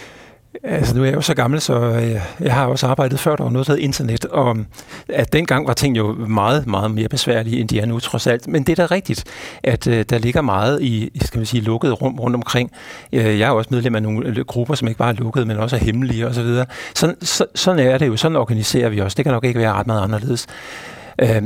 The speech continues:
men når det s-, når det er så sagt, så er der jo også meget, der ligger i, øh, øh, på, for eksempel på Facebook, som, som ligger på en måde, hvor, hvor det, hvor det måske kan søges frem, hvis man er ihærdig, eller hvis man ved lidt om, hvordan man søger på Facebook, fordi,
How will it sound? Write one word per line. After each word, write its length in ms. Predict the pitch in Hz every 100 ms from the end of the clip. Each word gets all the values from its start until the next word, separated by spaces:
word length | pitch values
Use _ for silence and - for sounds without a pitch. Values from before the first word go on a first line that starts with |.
| -
men 460 | 127 123 117 113
når 100 | 110
det 160 | 110 113
s-, 240 | - - - -
når 360 | 147 123 117
det 100 | 110
er 40 | 160
så 140 | 147
sagt, 280 | - 107 104
så 200 | - 156
er 120 | - 127
der 80 |
jo 100 | 143
også 120 | 113 -
meget, 180 | 113 139
der 60 |
ligger 300 | 123 113 139
i, 240 | 143 107 98
øh, 180 | 127 113 127 -
øh, 100 | 139 - - - - - -
på, 120 | -
for 180 | 127 139
eksempel 300 | 113 131 139
på 140 | - 120
Facebook, 480 | 127 113 - 117
som, 220 | - 120 113 - - - -
som 140 | -
ligger 200 | 120 127
på 120 | 160 135
en 80 |
måde, 200 | 110 117
hvor, 220 | 135 131 127
hvor 140 | 120
det, 280 | 113 110 113 - - _
hvor 140 | - 127
det 120 | - - -
måske 380 | 151 139 - 180
kan 160 | 143
søges 240 | 131 120 -
frem, 200 | 131 117
hvis 200 | 127 120
man 140 | 113
er 60 | 104
ihærdig, 560 | 101 104 131 139 135
eller 140 | 127 113
hvis 180 | 107 -
man 160 | 113
ved 120 | 135 -
lidt 200 | 123 131
om, 100 | 117
hvordan 260 | 123 113
man 100 | 123
søger 220 | - 120
på 100 | 117
Facebook, 420 | 123 131 120 131 -
fordi, 300 | 131 131